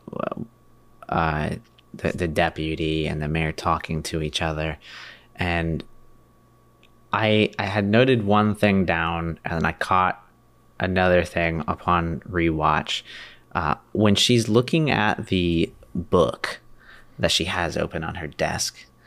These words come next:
you can see in writing, I, now, I didn't catch everything that it said, but what I did catch was the name of the person whose cleaning was recorded.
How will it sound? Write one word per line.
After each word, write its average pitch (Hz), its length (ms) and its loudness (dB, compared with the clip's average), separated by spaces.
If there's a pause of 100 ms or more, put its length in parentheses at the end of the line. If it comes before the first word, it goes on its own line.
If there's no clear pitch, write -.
(440)
you 110 120 4
can 113 160 2
see 127 460 4
in 101 220 0
writing, 82 680 0
I, - 180 -2
now, 107 140 2
I 98 80 0
didn't 143 220 2
catch - 360 -4
everything 101 460 0
that 87 140 2
it - 100 -2
said, 104 500 -2 (320)
but 101 200 2
what 104 100 2
I 95 60 4
did 104 400 2
catch - 400 0
was 90 260 4
the 85 120 0
name 110 680 2 (140)
of 92 240 0
the 87 100 -2
person 90 800 -2 (1120)
whose 104 760 4 (440)
cleaning 107 760 2 (840)
was 101 220 4
recorded. 92 800 0